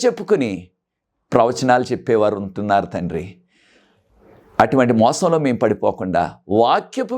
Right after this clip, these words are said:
వెలుగులో మేము జీవిస్తూ మీకు యోగ్యమైన కుమారులుగా, కుమార్తెలుగా జీవించే కృప దయచేయమని, ఈ పరిచర్య ముందు కొనసాగడానికి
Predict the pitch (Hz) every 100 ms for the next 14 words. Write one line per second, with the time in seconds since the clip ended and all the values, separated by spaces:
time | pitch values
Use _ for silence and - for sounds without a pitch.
0 | 254 240 214 185 143 104 90 - - 120
1 | 120 98 113 104 98 95 85 - - 190
2 | 170 147 202 220 240 208 180 170 175 214
3 | 233 220 175 165 160 151 135 131 127 123
4 | 117 - 104 98 - 92 87 78 - 95
5 | 107 98 127 113 107 113 135 123 131 120
6 | 101 98 69